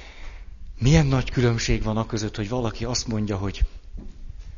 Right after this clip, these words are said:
ma is egyedül voltam. Vagy azt mondja, a mai délutánt magammal töltöttem. Na.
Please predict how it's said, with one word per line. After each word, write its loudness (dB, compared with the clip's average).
ma 6
is 4
egyedül 2
voltam. -8
Vagy -6
azt -2
mondja, -2
a -8
mai 2
délutánt 0
magammal 0
töltöttem. -6
Na. -14